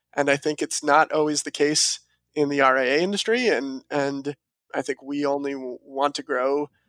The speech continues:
to the extent that it is true. And the hard part is, well, well, one, i-, it is no longer only my decision, of course, right? That's the nature of having partners. And more importantly,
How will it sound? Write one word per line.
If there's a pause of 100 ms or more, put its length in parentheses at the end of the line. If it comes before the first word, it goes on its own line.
(140)
to
the
extent
that
it
is
true. (120)
And (340)
the
hard
part
is,
well,
well,
one,
i-,
it
is (180)
no
longer
only
my
decision,
of
course, (100)
right? (420)
That's
the
nature
of
having
partners.
And (280)
more
importantly,